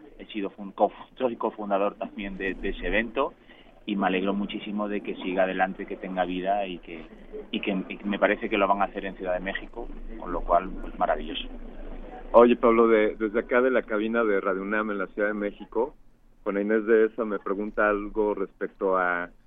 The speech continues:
Speaker 2: eh, qué tan cercano vemos que robots como Sofía y la inteligencia artificial poco a poco se empiecen a apropiar de, de nuestras actividades.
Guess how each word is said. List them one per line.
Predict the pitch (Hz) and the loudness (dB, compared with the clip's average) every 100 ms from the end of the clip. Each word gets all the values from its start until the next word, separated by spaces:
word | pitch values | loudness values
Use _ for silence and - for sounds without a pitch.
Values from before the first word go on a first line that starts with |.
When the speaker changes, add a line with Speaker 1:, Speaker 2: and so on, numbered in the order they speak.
| - - - - | -20 -20 -20 -6
Speaker 2:
eh, | 98 98 | -2 -2
qué | 113 | 0
tan | 120 117 | 0 0
cercano | 110 - 113 113 110 | -2 4 4 4 2
vemos | 113 110 110 104 - | 0 0 -2 -4 -4
que | 104 95 95 | 0 2 2
robots | 98 98 107 - - | 0 0 -2 -2 -6
como | 113 98 92 | -4 -4 -6
Sofía | 95 - 107 101 98 | -8 -6 0 2 2
y | 92 | 0
la | 87 | -4
inteligencia | 90 92 92 107 101 | -4 -6 -4 -6 -2
artificial | 101 - 87 87 104 95 98 - - _ - | -2 -2 -10 -4 0 2 0 -6 -16 _ -14
poco | - 107 | -6 -2
a | 104 | 0
poco | 104 113 | 0 -2
se | - 101 | -2 -2
empiecen | 90 101 113 95 | -2 -4 -2 -2
a | |
apropiar | - 87 82 104 98 95 92 | -2 -4 -2 2 4 4 2
de, | 95 85 82 82 | 0 0 -2 -4
de | 92 | -4
nuestras | 90 90 98 92 | -2 -4 -8 -10
actividades. | 104 101 92 98 101 104 98 | -8 -6 0 4 4 4 0